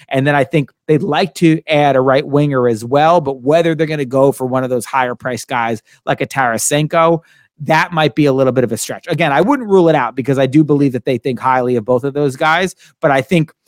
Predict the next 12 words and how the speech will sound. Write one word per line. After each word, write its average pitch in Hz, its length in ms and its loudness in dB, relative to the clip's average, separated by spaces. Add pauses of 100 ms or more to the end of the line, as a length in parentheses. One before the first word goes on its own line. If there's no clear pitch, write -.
(160)
the 160 80 -4
center 160 560 2
thing 131 320 -2
is 135 180 -12
probably 127 560 -2
gonna 123 160 -2
be 117 120 -2
the 107 100 -10
first 117 320 -6
domino 120 400 -2
to 110 100 -4
fall, 175 540 2